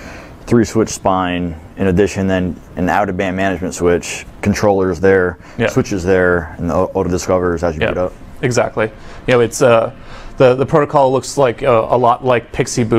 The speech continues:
Speaker 2: Boot, but it's a little bit more complicated than that. I, I'm happy to talk about, you know, how it works. But
Speaker 1: for what you're seeing, just curious in terms of betas and tests, those out of band switches, are you seeing, you know, a, a white box trend there as well, or just,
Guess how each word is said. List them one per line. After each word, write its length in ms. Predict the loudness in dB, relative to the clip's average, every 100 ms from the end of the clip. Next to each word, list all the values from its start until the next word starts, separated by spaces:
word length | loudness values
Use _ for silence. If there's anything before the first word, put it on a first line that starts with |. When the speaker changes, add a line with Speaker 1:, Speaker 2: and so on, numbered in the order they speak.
| 2
Speaker 2:
Boot, 60 |
but 100 | 0
it's 100 | 0
a 40 | 2
little 220 | 2 0
bit 80 | 0
more 180 | 0 0
complicated 500 | -2 -2 0 0 0
than 80 |
that. 180 | 0 0
I, 120 | -2
I'm 140 | -2 -4
happy 240 | -4 -4
to 40 | -2
talk 260 | -2 -2
about, 280 | -2 -2 0
you 60 | -4
know, 100 | -2
how 140 | -2
it 100 | -2
works. 320 | -4 -6 -6
But 180 | -8 -2
Speaker 1:
for 100 | 0
what 140 | 2
you're 80 | 2
seeing, 220 | 2 0
just 140 | 0 0
curious 360 | 0 2 0
in 80 | -4
terms 360 | -2 -2 0 2
of 260 | 2 2
betas 360 | 2 2 2 0
and 100 | 0
tests, 540 | 2 0 -2 -14 -16 -18 -20 -20 -20 -6 0
those 200 | 2 4
out 140 | 2
of 60 | 0
band 240 | -4 -4
switches, 420 | -2 0 -2 0
are 80 | 0
you 120 | 0
seeing, 600 | 0 0 2 2 0 -2 -4 0
you 120 | 2
know, 300 | 2 0 0
a, 340 | -2 -2 -4 0
a 40 |
white 200 | 2 2
box 280 | 2 0 0
trend 180 | 0 2
there 120 | 2
as 100 | 4
well, 160 | 4 6
or 100 | 4
just, 360 | 2 -2 -8